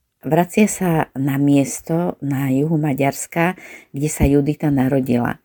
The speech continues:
Príbehy spred vyše storočia, ktoré sa tam dozvedá, sú však šokujúce,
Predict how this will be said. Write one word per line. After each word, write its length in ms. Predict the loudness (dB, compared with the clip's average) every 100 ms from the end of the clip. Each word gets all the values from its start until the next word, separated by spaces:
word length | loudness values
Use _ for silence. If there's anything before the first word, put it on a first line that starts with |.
| -4
Príbehy 760 | 0 2 4 2 2 0 -4
spred 560 | -12 -16 -6 -4 -4 -4
vyše 240 | -4 -2
storočia, 880 | -2 -4 -4 -2 -2 -4 -2 0 0
ktoré 400 | -4 -6 -2 -2
sa 160 | -4 -4
tam 160 | -2
dozvedá, 720 | 0 0 0 0 0 0 -2 -4 -10
sú 320 | -16 -2 -2
však 640 | -2 -4 -2 -2 -4 -20 -16
šokujúce, 960 | -10 -10 -4 0 0 0 -2 -2 -2